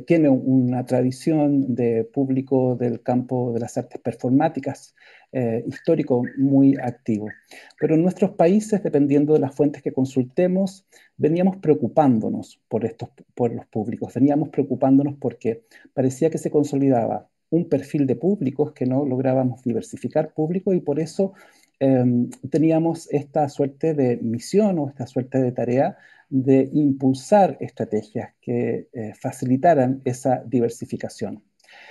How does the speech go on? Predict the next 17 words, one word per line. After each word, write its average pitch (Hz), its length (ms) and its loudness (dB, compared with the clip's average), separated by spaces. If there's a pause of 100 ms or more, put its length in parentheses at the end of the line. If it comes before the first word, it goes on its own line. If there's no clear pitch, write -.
(220)
Em, 135 320 6 (160)
pero, 156 580 8
eh, 139 180 2
autores 180 520 2
como 156 560 0
Kenneth 160 260 -4
Foster, 156 600 0
quien 120 500 -2
tiene 127 180 0
un 127 140 0
libro 135 320 2
sobre 120 280 -2
la 113 140 -2
programación 110 680 -2
en 175 120 -2
artes 160 300 -8
escénicas, 165 600 -6